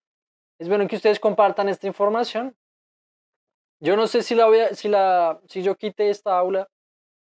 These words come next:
de mi canal, si yo, si yo la retiré del aire. Entonces, vamos a ver,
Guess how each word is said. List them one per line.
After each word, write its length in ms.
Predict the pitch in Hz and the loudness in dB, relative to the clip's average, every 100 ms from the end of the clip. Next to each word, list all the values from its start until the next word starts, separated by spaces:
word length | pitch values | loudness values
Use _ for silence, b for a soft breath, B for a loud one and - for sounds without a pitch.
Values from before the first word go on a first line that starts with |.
| - | -12
de 60 | |
mi 120 | 170 | -10
canal, 400 | - 220 220 285 - _ _ _ _ | -6 -4 -2 -4 -8 _ _ _ _
si 100 | 139 | -12
yo, 460 | 135 139 139 135 - _ _ _ _ _ _ _ | -6 -4 -4 -6 -10 _ _ _ _ _ _ _
si 120 | 139 | -6
yo 120 | 151 | -2
la 100 | 160 | 0
retiré 380 | 160 165 156 165 | 0 -2 -2 -2
del 180 | 208 214 | 0 0
aire. 320 | 208 240 269 _ _ | 0 -2 -8 _ _
Entonces, 640 | 139 143 135 151 147 - _ _ _ _ _ _ _ _ | -18 -12 -10 -10 -10 -14 _ _ _ _ _ _ _ _
vamos 320 | - 208 240 | -2 -2 0
a 60 | 240 | 0
ver, 180 | 165 | 0